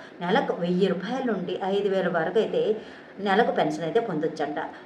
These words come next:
పెన్షన్ మొత్తం పని సంవత్సరాల్లో, పది సంవత్సరాల్లో నెలవారీ సహకారంపై ఆధారపడి ఉంటుంది. మీరు పెట్టే పని స-, బట్టే ఉంటుందన్నమాట. మీరు నెలవారీ ఐదు వేల రూపాయల పెన్షన్ ఎలా పొందవచ్చు అంటే అటల్ పెన్షన్ యోజన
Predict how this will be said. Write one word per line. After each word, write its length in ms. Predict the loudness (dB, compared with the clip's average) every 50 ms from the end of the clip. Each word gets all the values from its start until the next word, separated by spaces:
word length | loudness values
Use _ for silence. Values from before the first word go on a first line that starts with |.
| -4 2
పెన్షన్ 440 | 2 4 4 4 2 2 0 2 2
మొత్తం 360 | 2 2 0 2 2 2 2
పని 280 | 2 2 2 0 0 0 -2
సంవత్సరాల్లో, 1000 | 0 -2 -2 -2 -4 -8 -8 -6 -2 2 4 6 6 6 6 6 6 4 2 -2 -6 -12 -16 -18 -18 -8 0 2
పది 140 | 4 4 4
సంవత్సరాల్లో 720 | 4 2 -2 -2 0 2 4 4 6 6 4 4 4 2
నెలవారీ 420 | 2 2 4 6 6 6 6 4
సహకారంపై 600 | 2 2 0 0 0 0 -2 -2 -2 -2 -4 -4 -2
ఆధారపడి 540 | 0 2 2 2 2 0 -2 0 2 4 4
ఉంటుంది. 440 | 2 2 -2 -6 -6 -8 -8 -10 -10 -12 -16 -18 -16 -8 -2 2
మీరు 240 | 2 4 4 2 0 -4 -8 -16 -18 -12 -6 -6
పెట్టే 400 | -4 0 2 2 2 0 -2 -6 -12 -16 -18 -20 -20 -20 -20 -20 -20 -20 -20 -14 -8 -4
పని 160 | -2 -2 0 2
స-, 240 | 2 2 2 2 0 -2
బట్టే 320 | 0 0 2 4 2 2
ఉంటుందన్నమాట. 580 | 2 2 0 -2 -4 -4 -4 -4 -2 -2 -2 -4 -4 -8 -8 -12 -16 -14 -6 0
మీరు 160 | 2 2 2 4
నెలవారీ 400 | 2 4 4 6 6 6 6 6
ఐదు 220 | 6 6 8 8
వేల 100 | 6 6
రూపాయల 240 | 4 4 2 2 2
పెన్షన్ 300 | 2 0 -2 -4 -8 -8 -8 -6 -2
ఎలా 180 | 2 2 2 2
పొందవచ్చు 680 | 2 0 0 0 -2 0 0 -2 -2 -4 -4 -2 0
అంటే 580 | 0 0 0 0 0 0 2 2 2 0 -2 -6 -8 -14 -16 -16 -18 -18 -18 -18 -18 -18 -18 -18 -18 -18 -18 -16 -16 -16 -16 -8 -2 0
అటల్ 260 | 4 4 4 4 6
పెన్షన్ 420 | 4 4 4 4 -2 -4 -4 -2 -2
యోజన 540 | 0 0 2 2 4 4 4 2 0 -2